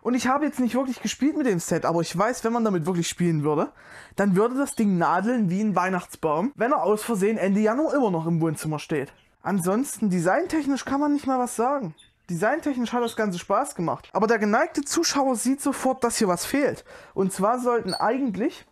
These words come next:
hier an den Seiten noch solche Spiegel ran. Die Spiegel kann ich aber nicht befestigen, weil zweimal die Teile, die ich dafür benötigen würde, fehlen. Und zwar wären das diese Teile hier, die aber im Endeffekt eine Achse unten drin haben und keinen Pin. Wie gesagt, beide Teile fehlen.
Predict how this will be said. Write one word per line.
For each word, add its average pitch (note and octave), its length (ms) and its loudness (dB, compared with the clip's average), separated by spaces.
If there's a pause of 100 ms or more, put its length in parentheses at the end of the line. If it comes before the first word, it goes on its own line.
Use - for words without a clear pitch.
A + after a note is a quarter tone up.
(100)
hier B3+ 260 0
an B3 80 0
den A3 180 0
Seiten G3+ 360 0
noch A3 120 -2
solche G#3+ 280 -2
Spiegel A3+ 400 0
ran. A#2 240 -4 (600)
Die A3+ 80 -2
Spiegel D4 300 0
kann C#4 220 0
ich C#4+ 100 0
aber B3+ 120 2
nicht B3 180 -4
befestigen, A#3+ 680 -2 (560)
weil G#3 220 2
zweimal C#4 580 2
die A#3+ 100 0
Teile, A#3+ 380 2
die A3 80 2
ich G#3+ 100 0
dafür G#3+ 260 2
benötigen G3+ 600 2
würde, G3 200 2
fehlen. D#3 400 2 (440)
Und F3 180 0
zwar A3+ 260 2
wären B3 220 2
das A3 200 -2
diese D4 260 2
Teile F#3+ 320 0
hier, G3 240 0 (360)
die F3+ 120 0
aber B3+ 240 4
im A3+ 100 0
Endeffekt A#3+ 640 -2
eine F#3 380 2
Achse - 340 0
unten F#3 260 0
drin F#3+ 280 0
haben A3+ 120 0
und A#3+ 120 -2
keinen G#3+ 240 0
Pin. F3+ 280 0 (360)
Wie C4 140 4
gesagt, B3+ 440 0
beide A3 300 2
Teile F#3+ 320 2
fehlen. G3 320 0